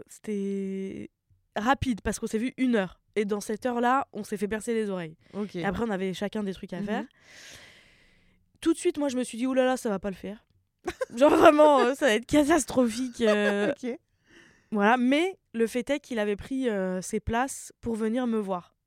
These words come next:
Speaker 1: à un événement que j'allais faire.
Speaker 2: D'accord.
Speaker 1: Et du coup, je me suis dit, « Putain, mais comment je vais faire pour que ça dure, entre guillemets, jusqu'à ce moment-là ? »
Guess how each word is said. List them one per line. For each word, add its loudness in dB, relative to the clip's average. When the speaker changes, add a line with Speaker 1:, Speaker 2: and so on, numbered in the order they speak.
Speaker 1:
à -4
un -2
événement -4
que -6
j'allais -2
faire. -12
Speaker 2:
D'accord. -10
Speaker 1:
Et 0
du -2
coup, -6
je -2
me -2
suis -12
dit, « -14
Putain, -14
mais -20
comment 2
je -4
vais -2
faire -6
pour 0
que -4
ça -2
dure, -6
entre -6
guillemets, -4
jusqu'à -10
ce -14
moment-là ? » -14